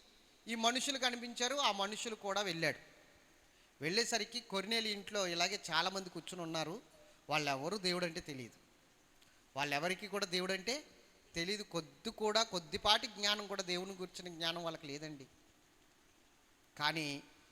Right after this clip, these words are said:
కొర్నేలి మీద ఉన్న గౌరవంతో, కొర్నేలి కౌరంపగానే అందరూ వచ్చేసారు, కూర్చున్నారు. ఎవరో వస్తారట,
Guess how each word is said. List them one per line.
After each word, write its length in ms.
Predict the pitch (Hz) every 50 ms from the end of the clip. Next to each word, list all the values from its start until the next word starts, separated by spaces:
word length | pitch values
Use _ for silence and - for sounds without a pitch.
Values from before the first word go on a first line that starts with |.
| - - _ _ _ - - _ -
కొర్నేలి 520 | 170 180 180 214 233 247 254 247 247 247
మీద 260 | 240 233 220 220 208
ఉన్న 220 | 208 - 208 208 202
గౌరవంతో, 800 | 185 160 160 160 165 185 208 226 220 220 214 196 - 175 160 160 - - - - - - - _ _ _ _ -
కొర్నేలి 380 | - 170 180 190 220 226 233 226
కౌరంపగానే 680 | - - 175 180 190 202 202 196 202 190 196 196 190
అందరూ 220 | 165 160 175 190
వచ్చేసారు, 540 | 196 180 - 185 170 - 185 170 165 160 151 - - - - - - _ _ -
కూర్చున్నారు. 640 | - 165 170 - - 196 180 175 165 156 147 139 135 - - - - - - - _ _ -
ఎవరో 280 | 139 143 170 202 -
వస్తారట, 640 | 226 214 190 - - 202 180 180 175 - 175 165 160